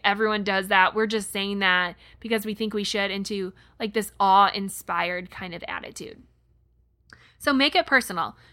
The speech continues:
Maybe you're really good at buying flowers, like, buy flowers for a friend. Maybe you're great at handwriting notes. We know that handwriting things changes gratitude and a health perspective, creating more long-term value. So handwriting notes,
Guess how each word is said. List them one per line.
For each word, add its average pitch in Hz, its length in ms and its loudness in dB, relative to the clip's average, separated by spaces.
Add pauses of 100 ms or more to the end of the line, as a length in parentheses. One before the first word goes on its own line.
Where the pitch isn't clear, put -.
(180)
Maybe 254 220 4
you're 381 120 6
really 381 160 4
good 370 160 4
at 359 80 8
buying 339 240 6
flowers, 247 420 6
like, 226 220 2
buy 220 240 4
flowers 311 380 4
for 330 100 6
a 311 60 4
friend. 208 400 4
Maybe 240 220 0
you're 339 120 -2
great 277 240 4
at 269 140 2
handwriting 240 580 0
notes. 214 300 -2
We 220 120 -2
know 202 180 4
that - 240 4 (180)
handwriting 226 840 0
things 330 440 -8
changes 214 480 -4
gratitude 196 480 -2
and 202 100 -4
a 196 60 -6
health - 340 2
perspective, 175 720 -8 (460)
creating 220 320 0
more 208 200 2
long-term 190 520 0
value. 190 360 -2
So 202 320 -4 (200)
handwriting 247 500 -2
notes, 320 340 0